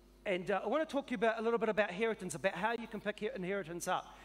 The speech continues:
Because one of the things I, I have discovered was this. There's been a whole bunch of people that have come through this church and they have discovered something really powerful.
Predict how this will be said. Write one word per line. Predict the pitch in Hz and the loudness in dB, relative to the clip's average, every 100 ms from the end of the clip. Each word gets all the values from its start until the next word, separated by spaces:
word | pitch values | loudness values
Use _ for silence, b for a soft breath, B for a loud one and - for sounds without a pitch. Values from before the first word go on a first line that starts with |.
| B | B
Because | 190 180 180 | -6 -4 0
one | 254 | 0
of | 269 | 2
the | 247 | -2
things | 233 220 | 0 0
I, | 196 190 202 | 2 2 2
I | 190 | 0
have | 190 | 0
discovered | 185 - 226 214 175 165 | -4 0 0 0 -2 -6
was | 156 | -2
this. | 202 175 | -2 -2
There's | - 190 165 | -2 -4 -4
been | 208 185 | -4 0
a | |
whole | 233 | 2
bunch | 254 233 - | 2 -2 -4
of | - | -6
people | 214 - 156 175 B B | -4 -4 -8 -8 B B
that | 185 | -4
have | 180 | -2
come | - 208 196 | 2 0 0
through | 247 247 | -8 -4
this | 233 - | -4 -4
church | - 185 180 - - B B - | -2 -2 -2 -10 -18 B B 0
and | 196 190 190 | 2 2 2
they | 196 190 | 2 2
have | 170 185 - | 0 -2 0
discovered | - - 294 320 - | -2 4 4 4 -2
something | 262 254 214 | -2 -2 -4
really | 220 | -2
powerful. | 226 202 208 - 165 | -2 0 0 0 -6